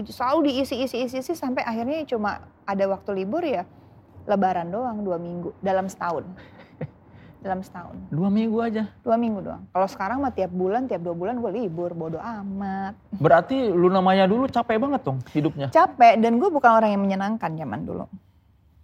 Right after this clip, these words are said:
Speaker 2: Seperti apa tidak menyenangkan tuh?
Speaker 1: Karena orang capek, orang kalau terlalu exhausted gitu, kayak terlalu berlebihan capeknya, lu senggol dikit kayak, "Ah," gitu.
Speaker 2: Hmm.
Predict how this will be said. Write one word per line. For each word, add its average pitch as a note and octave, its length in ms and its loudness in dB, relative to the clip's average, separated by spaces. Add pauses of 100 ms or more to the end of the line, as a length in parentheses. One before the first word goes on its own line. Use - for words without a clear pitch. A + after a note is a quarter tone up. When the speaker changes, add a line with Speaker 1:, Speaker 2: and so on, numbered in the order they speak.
(320)
Speaker 2:
Seperti E3+ 320 0
apa G3 240 4
tidak D3+ 160 4
menyenangkan C#3+ 560 -2
tuh? - 20 -16 (540)
Speaker 1:
Karena B3+ 320 2
orang A#3+ 320 4
capek, F3+ 880 0
orang D4 240 6
kalau C#4 240 8
terlalu B3 380 6 (100)
exhausted G3 720 4
gitu, F3 240 0
kayak - 240 -4
terlalu G#3+ 400 6
berlebihan G3+ 560 4
capeknya, F#3+ 560 -2
lu D#4+ 160 -4
senggol A3 320 2
dikit G#3+ 240 0
kayak, - 240 0 (1200)
"Ah," A3 480 4 (240)
gitu. F3+ 400 -6
Speaker 2:
Hmm. B2 320 -2